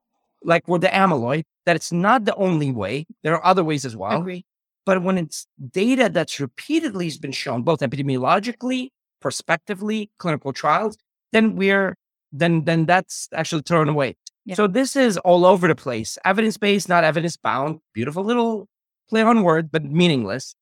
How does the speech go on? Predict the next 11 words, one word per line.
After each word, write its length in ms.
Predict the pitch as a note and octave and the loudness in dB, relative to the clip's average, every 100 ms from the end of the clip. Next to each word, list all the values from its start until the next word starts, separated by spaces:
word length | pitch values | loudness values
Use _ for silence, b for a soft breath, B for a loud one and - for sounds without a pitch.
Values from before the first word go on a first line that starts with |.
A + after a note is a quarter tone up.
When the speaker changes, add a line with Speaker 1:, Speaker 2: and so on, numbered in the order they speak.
| _ _ _ _ - | _ _ _ _ -6
Speaker 1:
Um, 380 | E3 E3+ E3+ F3 | 0 2 2 -4
so 300 | - G3 G3+ | 0 2 2
now 340 | F#3+ A#3 B3 | 2 4 4
I 140 | G3+ E3+ | 4 2
don't 100 | F3+ | 2
wanna 140 | F#3 | 0
sound 400 | - E3+ D#3+ C3 | 0 0 0 0
very, 400 | D#3+ D#3+ D3 - _ _ _ _ C3+ | 0 2 0 -4 _ _ _ _ -10
uh, 60 | |
in 180 | C#3 C3+ | -4 -4
attack 540 | C3 A#2+ - E3+ E3+ | -4 -8 -2 0 -2